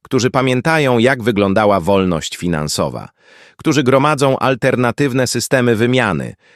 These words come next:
kryptowaluty, złoto, energię, wiedzę, sieci lokalne. To nowi rebelianci dwudziestego pierwszego wieku nie z bronią, lecz z kodem, z technologią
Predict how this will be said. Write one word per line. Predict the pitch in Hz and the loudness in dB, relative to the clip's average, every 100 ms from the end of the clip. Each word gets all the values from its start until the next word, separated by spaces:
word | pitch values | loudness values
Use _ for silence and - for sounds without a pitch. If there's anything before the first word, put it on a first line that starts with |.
| - | -2
kryptowaluty, | 123 - 123 110 120 147 147 147 | -2 0 0 2 2 2 0 -2
złoto, | 123 107 131 135 127 | 0 2 2 2 0
energię, | 110 113 127 127 104 113 | 2 2 2 2 0 0
wiedzę, | 85 107 123 110 110 107 | 2 2 2 2 0 0
sieci | - 120 107 | -2 -2 0
lokalne. | 98 - 113 110 101 98 104 _ _ _ _ _ _ | 0 2 0 2 2 0 -4 _ _ _ _ _ _
To | 143 147 | 2 4
nowi | 139 165 143 135 | 4 2 2 2
rebelianci | 127 120 117 143 139 123 90 87 | 2 2 2 2 0 -4 -4 -4
dwudziestego | 82 120 117 - 139 | -4 -2 -2 -2 -2
pierwszego | 135 123 - 135 123 | 0 0 0 0 2
wieku | 127 - 135 117 _ _ - | 0 0 -2 -2 _ _ -2
nie | 98 123 156 170 170 | 2 2 2 0 -2
z | 117 | -2
bronią, | 107 131 160 160 117 90 78 80 104 - - - | 0 2 2 2 0 0 -2 -2 -4 -8 -12 0
lecz | 113 110 - - - | 2 2 -4 -8 -8
z | - | -6
kodem, | - 151 113 73 62 73 98 - _ | 0 0 0 -4 -6 -6 -8 -10 _
z | - - | -12 -4
technologią | 135 - 117 113 127 147 127 123 120 120 | -4 0 2 4 4 2 2 2 2 0